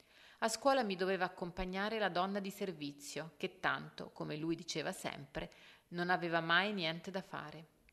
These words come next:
"Guai a te se la mandi a scuola sola", aveva urlato a mia madre. E mia madre gli aveva assicurato che m'avrebbe sempre accompagnato la donna. Mentiva,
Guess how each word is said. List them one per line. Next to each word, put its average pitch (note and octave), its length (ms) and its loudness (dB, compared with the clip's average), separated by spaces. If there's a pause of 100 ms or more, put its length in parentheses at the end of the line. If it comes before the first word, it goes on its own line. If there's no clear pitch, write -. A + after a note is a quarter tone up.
(420)
"Guai A#3 360 6
a A3+ 40 2
te C4 280 0
se - 180 -6
la E3 120 2
mandi E3+ 260 0
a - 20 0
scuola E3 360 2
sola", D3+ 540 0 (180)
aveva D#3+ 320 -4
urlato D#3 420 0
a D3+ 40 -2
mia D3+ 160 -6
madre. D3+ 500 -8 (520)
E F#3 80 0
mia D#3+ 180 2
madre F#3+ 420 2
gli D3 140 -4
aveva F3 280 0
assicurato A3 640 -4
che G3+ 80 -4
m'avrebbe G3+ 460 0
sempre C#4+ 400 -2
accompagnato A3 580 -2
la G3 120 2
donna. D3+ 500 -2 (800)
Mentiva, E3 760 -4